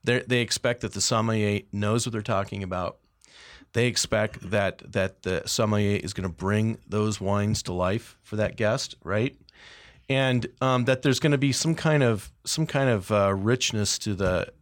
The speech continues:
to the tasting experience. You know, my, my wife and I went out to New York years ago, and I was just appalled by, by some of the wine tasting. It was unbelievable. And it, it, you would walk in, there would be probably a hundred people in line waiting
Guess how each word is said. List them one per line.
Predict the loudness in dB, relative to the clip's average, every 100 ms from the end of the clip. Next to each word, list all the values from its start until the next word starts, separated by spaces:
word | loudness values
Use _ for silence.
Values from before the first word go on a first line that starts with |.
| _
to | -6
the | -4
tasting | -2 -4 -6 -8
experience. | -10 -8 -8 -8 -12 -18 -20 -20 -20 -20 -20 _ -2
You | 2
know, | 4 2 0 -2
my, | 0 0 -2
my | 0
wife | 0 0 0
and |
I |
went | 2 2
out | 0
to | -2
New | 0
York | 2 0 -2 -4
years | -4 -2
ago, | -4 -4 -4 -4
and | -2
I | -2
was | -2 -4
just | -6 -6
appalled | -10 -6 0 2 0 -4 -8
by, | -8 -8 -12
by | -10 -10 -10 -18 _ -10
some | -6 -4
of |
the | -2
wine | -2 -4
tasting. | -6 -10 -10 -12
It | -8
was | -4
unbelievable. | -4 -2 -2 -4 -8 -16 -20 -20 -12 -2
And | 0
it, | 0 0 0 -2
it, | -2 -4
you | 2 2
would | 2
walk | 2 2 2 2
in, | 4 2 2
there | 0 0
would | 0
be | -2 0 -2
probably | -2 0 0 0 0
a | 0
hundred | 0 0 -2 -2
people | -6 -4 -2
in | -2
line | 0 0 0 -2
waiting | -4 -2 -4